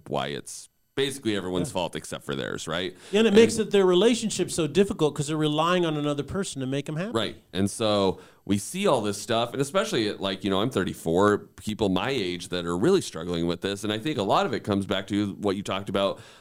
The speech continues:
Speaker 1: uh, uh, a couple months ago. We talked about that ted Talk that had the
Speaker 2: Oh, yeah.
Speaker 1: uh,
Speaker 2: The
Speaker 1: twenty-somethings,
Speaker 2: twenties, yeah.
Speaker 1: you know,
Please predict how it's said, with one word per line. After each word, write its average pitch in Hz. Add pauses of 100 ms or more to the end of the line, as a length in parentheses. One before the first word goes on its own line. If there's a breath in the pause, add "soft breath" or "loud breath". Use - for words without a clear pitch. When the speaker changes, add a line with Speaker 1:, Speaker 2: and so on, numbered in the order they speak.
(140 loud breath)
Speaker 1:
uh, -
uh, 87
a -
couple 110
months 156
ago. 151
We 120
talked 104
about 101
that 82
ted 156
Talk 113
that 92
had 92
the 87 (340 soft breath)
Speaker 2:
Oh, 175
yeah. 139
Speaker 1:
uh, - (360)
Speaker 2:
The 92 (140)
Speaker 1:
twenty-somethings, 175
Speaker 2:
twenties, 135
yeah. 160
Speaker 1:
you 104
know, 104